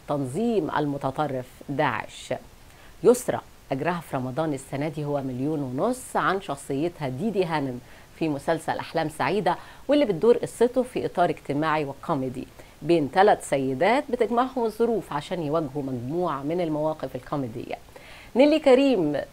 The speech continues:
في فاتن أمل حربي أجرها تقريبا مليون ومتين ألف دولار،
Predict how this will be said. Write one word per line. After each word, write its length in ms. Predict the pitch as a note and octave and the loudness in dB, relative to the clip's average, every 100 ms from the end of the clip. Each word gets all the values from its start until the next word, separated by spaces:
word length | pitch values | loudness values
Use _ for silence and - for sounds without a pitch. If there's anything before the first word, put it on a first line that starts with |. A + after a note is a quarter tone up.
| - - | -16 -4
في 340 | E3+ D#3 D3+ - - - | 0 2 2 -2 -2 4
فاتن 520 | G#3+ A3+ A3+ G#3+ G#3 F3+ | 4 4 2 2 2 0
أمل 320 | F#3 F3+ F3+ | 0 0 -4
حربي 500 | - E3 C3 C3 C3 - - - | -4 -2 0 -2 -4 -8 -6 0
أجرها 320 | D#3 F3+ F3 | 2 2 -2
تقريبا 480 | D#3+ E3+ F#3+ F3+ G3 | -4 -2 -2 0 -2
مليون 640 | G3+ F#3+ D#3 C#3+ D#3+ G3 F#3 | -2 -2 0 0 0 0 0
ومتين 360 | D3 - F3 E3+ | -4 -2 -2 -2
ألف 120 | D#3+ C#3+ | -4 -4
دولار، 300 | C#3+ C3+ | -2 -2